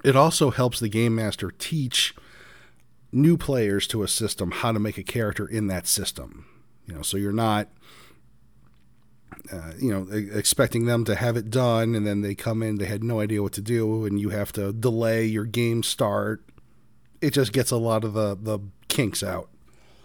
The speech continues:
And I think one of the most important things about a session zero, one of the most important things to discuss is expectations of player and game master behaviors.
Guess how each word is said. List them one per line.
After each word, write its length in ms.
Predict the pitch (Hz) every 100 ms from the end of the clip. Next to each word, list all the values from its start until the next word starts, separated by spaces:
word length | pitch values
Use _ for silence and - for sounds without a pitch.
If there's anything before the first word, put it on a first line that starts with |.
| - - -
And 100 | 127
I 100 | 135
think 200 | 180 202
one 160 | 131 147
of 60 | 117
the 80 |
most 680 | 95 101 110 127 143 - -
important 640 | - 113 104 - 151 127 101
things 520 | 95 85 85 - - - - - - - - - - - - - -
about 280 | 110 104 117
a 60 |
session 360 | 107 113 98 107
zero, 320 | 90 104 85
one 140 | 87 113
of 60 |
the 60 | 113
most 180 | 104 98
important 340 | 90 131 117
things 180 | 107 107
to 80 | 95
discuss 600 | 87 - 131 107 - - - - - - -
is 320 | - 107 95 -
expectations 1300 | - 117 - 151 - - 160 165 143 123 110 107 - - - - - - -
of 500 | 101 95 90 - -
player 680 | - 123 131 135 156 156 156 151 - -
and 420 | 107 110 107 104
game 300 | 120 120 120
master 380 | 113 107 - 98
behaviors. 960 | 92 - 127 117 98 78 - - -